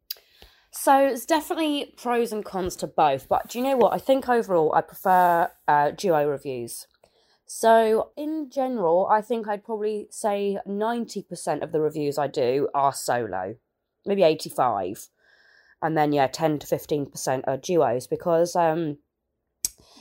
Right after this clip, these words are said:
they take a lot longer to organise. You have to obviously get a date in the diary.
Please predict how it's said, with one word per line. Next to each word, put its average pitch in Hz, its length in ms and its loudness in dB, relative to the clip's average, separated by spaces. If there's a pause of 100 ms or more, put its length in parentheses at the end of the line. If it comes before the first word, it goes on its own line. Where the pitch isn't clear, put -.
(120)
they 208 60 2
take 277 220 0
a 302 40 2
lot 277 160 2
longer 208 220 2
to - 140 -8
organise. 151 580 2
You 175 80 -6
have 170 160 -6
to 175 80 0
obviously 156 300 -2
get 147 180 -2
a - 20 -6
date 202 320 -4
in 202 80 -4
the 180 60 -2
diary. 185 580 -2